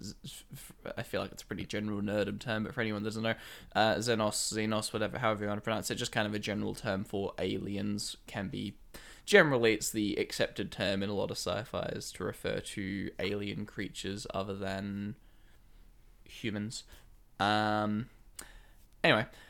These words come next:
um, so first off, um, what is it that makes Warhammer forty K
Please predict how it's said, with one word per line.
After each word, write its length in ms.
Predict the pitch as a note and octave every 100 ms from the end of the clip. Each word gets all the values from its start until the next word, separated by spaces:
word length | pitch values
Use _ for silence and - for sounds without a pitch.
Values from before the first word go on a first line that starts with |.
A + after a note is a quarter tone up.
| - -
um, 720 | A#2+ A#2+ A#2+ A#2+ A#2+ A#2+ A#2+ - - - - -
so 340 | - D#3 B2+ D#3
first 320 | - E3+ C#3 B2
off, 320 | F3 - - - -
um, 760 | A#2+ A#2+ A#2 A#2 A2+ A2 A2 -
what 320 | A2 A#2 B2+
is 160 | A2+ A2
it 180 | - A2+
that 140 | -
makes 360 | G2+ F2 - -
Warhammer 400 | G2 A#2+ E2+ D#2+
forty 320 | - B1 -
K 420 | - - - -